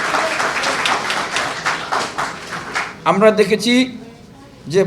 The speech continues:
পার্টি গেট কেলেঙ্কারির দায় নিয়ে যুক্তরাজ্যের প্রধানমন্ত্রী বরিস জনসন পদত্যাগ করেছেন।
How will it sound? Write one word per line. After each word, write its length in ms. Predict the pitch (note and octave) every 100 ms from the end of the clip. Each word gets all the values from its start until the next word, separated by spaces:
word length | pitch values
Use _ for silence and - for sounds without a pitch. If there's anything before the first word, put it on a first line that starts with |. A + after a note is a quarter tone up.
| G3+
পার্টি 300 | G3+ G3+ G#3
গেট 200 | A3+ A#3 G3
কেলেঙ্কারির 600 | G#3+ A3 G3+ G#3 G#3+ F3
দায় 220 | G3 G#3+
নিয়ে 220 | G#3+ A3+ C4 - - - - C#3+
যুক্তরাজ্যের 560 | F#3 G3+ A3 G#3 G3+ G#3+ -
প্রধানমন্ত্রী 460 | F#3+ G#3 G#3+ G#3+ G#3+ E3
বরিস 220 | F3+ F#3+ G3
জনসন 260 | G3 G3 F#3+
পদত্যাগ 300 | F3+ F#3+ G3 D#3+
করেছেন। 280 | C3+ C3